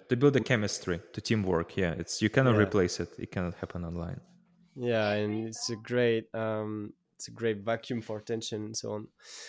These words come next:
Speaker 2: Um, awesome. So coming back to Neural, Neuron Lab, sorry. Um, I'd like to ask you about growing the company. So we've discussed different topics,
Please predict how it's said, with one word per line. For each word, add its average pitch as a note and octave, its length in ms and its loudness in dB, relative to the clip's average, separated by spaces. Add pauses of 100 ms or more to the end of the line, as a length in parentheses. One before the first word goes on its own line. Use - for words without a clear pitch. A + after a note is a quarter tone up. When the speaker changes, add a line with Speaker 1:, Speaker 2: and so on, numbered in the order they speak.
(260)
Speaker 2:
Um, A#2 500 4
awesome. D3 400 0
So C3+ 340 4
coming D3+ 300 4
back F3+ 180 -2
to E3+ 200 0 (100)
Neural, A#2 560 2 (120)
Neuron A2 520 0 (520)
Lab, G#2+ 240 -4
sorry. - 280 -4 (480)
Um, A2 680 0 (140)
I'd A#2 200 -4
like D#3+ 200 0
to - 120 -6
ask C3+ 220 -2
you B2 80 2
about A2 640 0 (1200)
growing C3 420 6
the A2+ 100 -2
company. G#2+ 560 -4
So A2 640 0 (340)
we've A#2 140 -4
discussed D#3 380 -2
different D3 360 -2
topics, D#3+ 440 -4